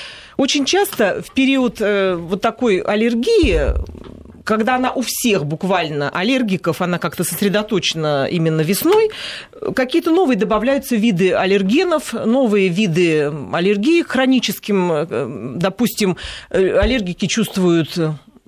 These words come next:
Раньше, допустим, была кожа только реагировала, сейчас уже и насморк и так далее. Вот в этот период что нужно есть, от чего нужно отказываться,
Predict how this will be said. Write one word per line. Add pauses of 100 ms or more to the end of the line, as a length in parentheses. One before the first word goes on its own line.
(100)
Раньше,
допустим,
была
кожа
только
реагировала,
сейчас
уже
и
насморк (200)
и
так
далее. (300)
Вот
в
этот
период
что
нужно
есть,
от
чего
нужно
отказываться,